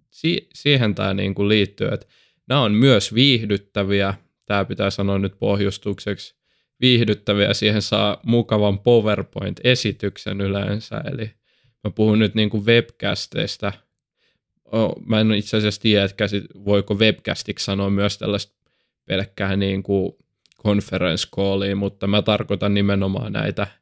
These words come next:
tyypillisiä, mitä Suomessa on. Eli on se PowerPoint ja sitten on kaverit, esimerkiksi Harviala Tiku ja Taku, eli Tapio Pajuharju ja Ari Westerinen, esiintyy itse omilla kasvoillaan siellä,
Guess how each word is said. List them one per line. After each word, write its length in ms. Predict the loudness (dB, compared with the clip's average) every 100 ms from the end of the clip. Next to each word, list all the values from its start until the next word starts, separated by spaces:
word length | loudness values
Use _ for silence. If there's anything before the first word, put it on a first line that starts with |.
| _ _ _ _ _
tyypillisiä, 800 | 0 0 2 2 2 2 0 0 -2 -10 _
mitä 200 | -4 -2
Suomessa 680 | 2 2 2 0 -4 -6 -6
on. 260 | -6 -8 -6
Eli 300 | -4 -4 -6 _ _ _ -8
on 140 | -4
se 100 | -2
PowerPoint 840 | 2 4 4 2 0 -4 -4 -4 -2
ja 120 | -2
sitten 340 | -2 -4 -6
on 80 | -4
kaverit, 540 | -2 0 0 0 -2 -10 _ _ _ _
esimerkiksi 600 | -10 -4 -2 -2 -6 -4
Harviala 460 | -2 0 -2 -2 -2
Tiku 300 | -4 -4 -4
ja 120 | -4
Taku, 360 | -4 -8 -6 -4
eli 160 | -4
Tapio 380 | -4 -6 -4 -4
Pajuharju 600 | -2 -2 -2 -4 -4 -4
ja 260 | -4 -4 -4
Ari 240 | -2 0
Westerinen, 680 | 0 -2 -2 -8 -6 -6 -8 -12 _ _ _ _ _ _ _ _
esiintyy 760 | 0 4 4 2 2 2 2 2
itse 240 | 0 -4 -6 _ _ _
omilla 380 | -2 2 2 0 -4 _
kasvoillaan 720 | -2 -2 0 -2 -2 -2 -2 -2
siellä, 380 | -2 -2 -2